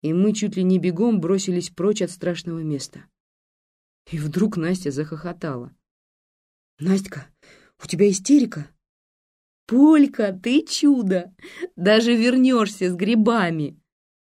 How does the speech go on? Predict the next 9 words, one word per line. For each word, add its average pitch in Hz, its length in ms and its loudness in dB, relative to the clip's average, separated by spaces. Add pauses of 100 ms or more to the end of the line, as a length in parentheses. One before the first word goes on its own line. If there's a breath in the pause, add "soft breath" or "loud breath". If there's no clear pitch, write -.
(640)
Мне 170 280 -2
тоже 160 300 -6
стало 135 300 -12
смешно. 147 500 -14 (1080 loud breath)
Видимо, 202 360 0
страх 214 340 -6
уже 185 160 -4
отпускал 180 540 -10
нас. 131 340 -16